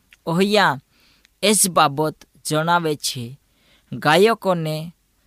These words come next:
દરવાનોએ અને મંદિરના અન્ય સેવકોને તથા તેમના કુટુંબીઓનું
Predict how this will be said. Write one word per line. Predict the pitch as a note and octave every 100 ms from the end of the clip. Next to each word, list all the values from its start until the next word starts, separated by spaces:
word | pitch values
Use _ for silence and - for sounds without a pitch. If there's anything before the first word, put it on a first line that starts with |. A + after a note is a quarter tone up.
| _ -
દરવાનોએ | A#2 D#3 F3 F#3 G#3 A3 G#3+ F#3 D#3 D3+ D3+ - _ -
અને | F#3+ G3+
મંદિરના | F3 D#3+ E3+ G3 G3 F#3+ E3+ - -
અન્ય | F#3 G3 F3+
સેવકોને | D#3 - D3 F3+ G#3 F3+ D#3 C3+ B2 C3 _ _ _ _ -
તથા | - E3+ D3+
તેમના | - C#3 C#3+ C#3 B2+
કુટુંબીઓનું | - B2 E3 F3+ F3+ D#3+ C3+ B2 A#2+